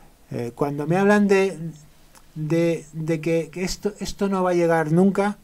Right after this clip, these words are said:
hombre, la-, eh, tenemos en cuenta que, que Microsoft tiene un poderío inmenso y Google tiene un poderío inmenso.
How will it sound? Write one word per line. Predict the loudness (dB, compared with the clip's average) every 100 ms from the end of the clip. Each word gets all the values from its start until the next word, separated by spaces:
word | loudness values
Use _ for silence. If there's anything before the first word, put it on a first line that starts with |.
| _ -20 -20 -20 -20 _ -20 -18 -16 -8
hombre, | 2 4 4 2
la-, | -6
eh, | -8 -14 -14 -12
tenemos | -6 -4 -2 -2
en | 0
cuenta | 0 2 2
que, | 2 0 -4 -18 -2
que | 0
Microsoft | 0 -4 -2 0 0 -2 0 4 4 2
tiene | 0 6 10
un | 12 12 12
poderío | 10 8 8 6 4
inmenso | 4 6 6 4 6 4 4 0 -20 _
y | 6
Google | 10 12 12
tiene | 10 10
un | 10 10
poderío | 10 8 6 4
inmenso. | 2 2 2 2 0